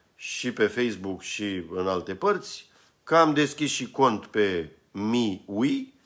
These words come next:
deci vă aștept și acolo, ca în cazul în care vom fi cenzurați pentru că ne permitem luxul să spunem adevărul,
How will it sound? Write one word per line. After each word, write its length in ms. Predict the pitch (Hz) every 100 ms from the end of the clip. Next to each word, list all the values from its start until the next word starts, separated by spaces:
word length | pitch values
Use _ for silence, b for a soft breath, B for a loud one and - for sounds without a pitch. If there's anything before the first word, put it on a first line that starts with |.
| _
deci 200 | - 98
vă 180 | 90 107
aștept 360 | 101 - 107 -
și 120 | 92
acolo, 460 | 85 165 190 196 b b b _
ca 140 | 190
în 120 | 180
cazul 380 | 160 185 165 151
în 80 | 135
care 220 | 147 175
vom 200 | 110 110
fi 140 | 117 139
cenzurați 580 | 117 104 98 120 117
pentru 300 | 110 117 110
că 240 | 104 117 101 B B
ne 140 | 131
permitem 500 | 135 123 135 156 117
luxul 260 | 131 139 113
să 80 | 104
spunem 320 | 107 123 98
adevărul, 640 | 92 85 120 233 247 -